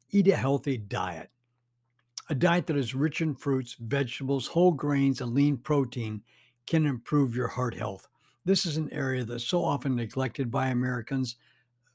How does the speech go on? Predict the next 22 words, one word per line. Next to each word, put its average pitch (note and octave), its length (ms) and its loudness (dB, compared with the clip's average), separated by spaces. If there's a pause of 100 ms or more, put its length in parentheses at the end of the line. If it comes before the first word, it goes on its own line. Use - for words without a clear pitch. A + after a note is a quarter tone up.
(180)
but C3+ 160 0
it's C3+ 260 -2
really C#3+ 240 2
true. G#2 360 -2 (1040)
You C3 100 -8
can C#3+ 120 2
improve E3 400 10
your E3+ 100 4
heart C3+ 240 0
health A#2 320 -4 (340)
by - 100 -6
eating B2 440 -4
a A#2 60 -4
healthy A2+ 360 -4
diet. G2+ 460 -6 (1800)
Two, F#3 220 4
quit F#3 240 2
smoking. C#3+ 760 2 (220)
Smoking F3 760 2
damages C3+ 440 0
your A#2 140 0
heart C#3 340 -4